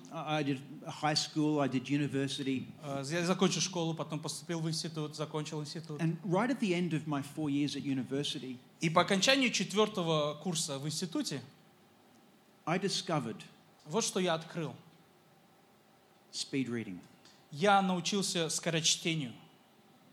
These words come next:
Speaker 1: And I was amazed how easy it was.
Speaker 2: И я просто поразился, насколько это легко оказалось.
Speaker 1: I immediately doubled my reading speed.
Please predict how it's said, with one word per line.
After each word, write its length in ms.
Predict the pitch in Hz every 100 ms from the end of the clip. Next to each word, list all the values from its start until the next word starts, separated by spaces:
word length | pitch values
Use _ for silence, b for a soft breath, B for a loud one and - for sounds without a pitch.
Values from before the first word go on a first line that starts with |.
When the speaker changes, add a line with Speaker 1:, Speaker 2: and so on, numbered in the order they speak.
| - - - - -
Speaker 1:
And 120 | 143
I 40 | 147
was 140 | 139
amazed 380 | 139 139 143 -
how 140 | 127
easy 240 | 123 123 117
it 80 | 101
was. 320 | 95 - - - -
Speaker 2:
И 80 | 170
я 140 | 185
просто 320 | 180 190 -
поразился, 580 | 160 156 151 165 220 226
насколько 540 | 196 160 - 151 147
это 180 | 170 165
легко 380 | 190 208 208 240
оказалось. 580 | 214 156 127 113 104 -
Speaker 1:
I 160 | 147
immediately 480 | 143 170 165 165 151
doubled 360 | 131 143 151 139
my 80 | 131
reading 240 | 131 131 131
speed. 340 | - 135 135